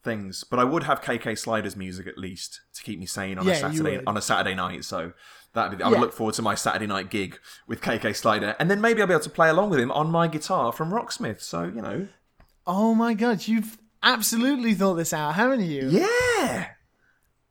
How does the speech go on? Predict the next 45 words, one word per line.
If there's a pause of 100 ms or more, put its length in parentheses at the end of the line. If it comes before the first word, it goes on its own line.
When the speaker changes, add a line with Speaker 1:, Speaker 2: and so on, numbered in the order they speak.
(180)
Speaker 2:
And
Speaker 1:
I'm
Speaker 2:
also,
Speaker 1:
thinking
on
the (200)
Speaker 2:
also,
Speaker 1:
fly,
but
yeah.
<laughs>
Speaker 2:
and (140)
<laughs>
also
thinking
about
it
as
well,
you've, (140)
you
don't
have
to
scroll (240)
all
your
achievements
into
a
tree. (440)
You
can
just
record
them
in
Animal
Crossing
and
send
a
letter
to
yourself